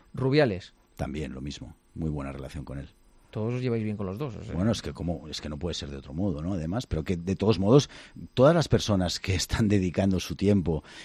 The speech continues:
Speaker 2: en el caso de, de, de, de, del señor Tebas como profesional, en el caso de,
Speaker 1: No, perdona,
Speaker 2: de
Speaker 1: dedica su tiempo a kilo y medio o a dos kilos al
Speaker 2: Bueno,
Speaker 1: año.
Speaker 2: pero que están dedicando su tiempo y haciendo crecer el
Speaker 1: Lo
Speaker 2: fútbol.
Speaker 1: dices como si fuera unicef el que está
Speaker 2: No,
Speaker 1: dirigiendo
Speaker 2: no,
Speaker 1: la
Speaker 2: no.
Speaker 1: liga.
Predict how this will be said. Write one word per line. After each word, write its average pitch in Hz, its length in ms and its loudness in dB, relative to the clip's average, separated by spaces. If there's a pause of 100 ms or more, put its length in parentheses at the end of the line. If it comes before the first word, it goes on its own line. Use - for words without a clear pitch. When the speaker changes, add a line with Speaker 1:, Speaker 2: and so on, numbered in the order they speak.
Speaker 2:
en 73 140 -4
el 76 40 -6
caso 80 280 -2
de, 80 180 0
de, 82 320 0
de, 78 260 -2
de, 78 440 0
del 80 180 -2
señor 82 300 0
Tebas 85 280 2
como 80 220 0
profesional, 85 800 2
en 82 160 -4
el 78 80 -8
caso 85 300 -8
de, 85 400 -6
Speaker 1:
No, 110 100 -4
perdona, 107 320 -4
Speaker 2:
de - 140 -14
Speaker 1:
dedica 107 200 -6
su 110 120 -4
tiempo 120 420 0
a 98 280 -4
kilo 113 200 -2
y 104 60 0
medio 104 360 0
o 98 80 -2
a 98 60 0
dos 104 140 -2
kilos 104 200 -2
al 87 60 -2
Speaker 2:
Bueno, 139 220 6
Speaker 1:
año. 87 100 2
Speaker 2:
pero 73 220 -8
que 76 80 -10
están 76 180 -8
dedicando 87 400 -4
su 92 100 -6
tiempo 113 460 2
y 113 140 2
haciendo 104 360 0
crecer 104 280 0
el 95 80 4
Speaker 1:
Lo 82 60 -2
Speaker 2:
fútbol. 127 160 12
Speaker 1:
dices 95 220 6
como 147 180 4
si 135 100 2
fuera 139 180 6
unicef 151 400 4
el 104 160 -4
que 117 60 -4
está 127 160 6
Speaker 2:
No, 180 380 8
Speaker 1:
dirigiendo 139 280 10
Speaker 2:
no, 160 60 10
Speaker 1:
la 151 40 10
Speaker 2:
no. 147 60 10
Speaker 1:
liga. 113 260 8